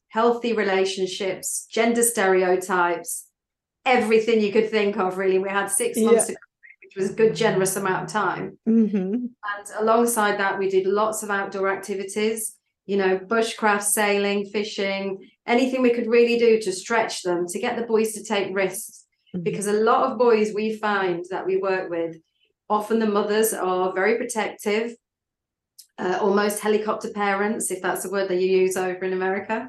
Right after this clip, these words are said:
Speaker 2: Yes.
Speaker 1: Uh, they have this fear that if he goes out on his bike, he'll get run over. Or if he climbs a tree, he'll fall out and break his leg, you know. And that's why it's so important to work with the mothers to kind of come alongside and say, "Look, they're in good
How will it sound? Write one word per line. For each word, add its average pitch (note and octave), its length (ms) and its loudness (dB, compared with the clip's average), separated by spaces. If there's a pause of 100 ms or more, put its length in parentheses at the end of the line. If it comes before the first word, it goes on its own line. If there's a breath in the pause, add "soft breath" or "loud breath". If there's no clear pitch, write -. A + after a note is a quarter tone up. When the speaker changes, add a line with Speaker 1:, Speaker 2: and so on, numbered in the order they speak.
Speaker 2:
Yes. F#3 500 2
Speaker 1:
Uh, - 240 -16 (760)
they G#3 220 4
have G#3 220 2
this G#3 320 -2
fear A#3+ 260 2
that A3 260 0 (600)
if A3 100 -6
he A#3+ 60 0
goes C#4+ 220 0
out C4 120 2
on C4+ 60 -2
his C4 140 -4
bike, C4+ 280 -2
he'll B3+ 100 -4
get B3+ 180 -6
run B3+ 120 -6
over. C4 520 -4
Or G#3 80 -2
if A3 80 0
he B3+ 80 2
climbs B3+ 260 2
a B3 80 0
tree, C4+ 180 -4
he'll A#3 140 2
fall A#3+ 220 0
out A3+ 80 4
and G#3+ 100 -4
break A3 160 0
his G#3+ 120 0
leg, G3 400 0
you G#3 120 -8
know. F#3+ 340 -2
And G3+ 500 -6
that's C4 260 0
why A#3+ 220 2
it's - 180 -2
so A3+ 160 0
important G#3+ 600 -4
to F3+ 100 -10
work F#3+ 240 0
with F#3 100 -2
the F#3 80 -4
mothers F#3 600 -2
to F#3+ 340 2
kind F#3+ 240 0
of F#3 80 0
come A3+ 160 -4
alongside G3+ 640 0
and F3+ 160 -2
say, F#3+ 340 0
"Look, G#3 320 -2 (600)
they're G3 160 -2
in G3 160 -2
good A#3+ 320 -2